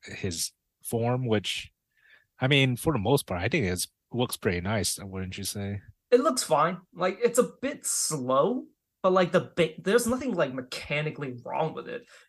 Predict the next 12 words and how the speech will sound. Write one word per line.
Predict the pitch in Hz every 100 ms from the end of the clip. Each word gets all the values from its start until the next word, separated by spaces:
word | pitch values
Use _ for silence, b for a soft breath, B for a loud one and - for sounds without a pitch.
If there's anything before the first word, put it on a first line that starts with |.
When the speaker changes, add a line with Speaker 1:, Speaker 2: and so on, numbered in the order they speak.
| -
Speaker 2:
And | 165
apparently, | 180 254 269 160
he | 143
had | 262
been | 247 170
working | 156 165 165
on | 151 143
that, | 143 135
like, | 131 123
the | 156
entire | 135 127 139 131 123
season, | - 165 170 220 214